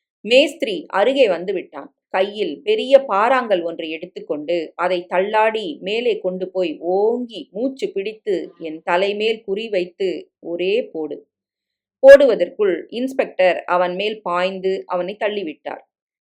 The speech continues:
கல் என் தலைக்கு மிக அருகில் தள்ளி விழுந்து உருண்டது.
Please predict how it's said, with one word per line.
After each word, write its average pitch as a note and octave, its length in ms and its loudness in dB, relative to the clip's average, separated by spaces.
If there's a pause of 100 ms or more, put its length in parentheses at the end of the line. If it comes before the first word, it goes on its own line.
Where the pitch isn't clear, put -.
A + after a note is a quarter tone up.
(160)
கல் B3 320 2
என் A3 220 -4
தலைக்கு A3 400 -2
மிக A3 360 6
அருகில் F#3+ 460 0
தள்ளி G3+ 540 -4
விழுந்து G#3+ 580 -8
உருண்டது. G3+ 560 -8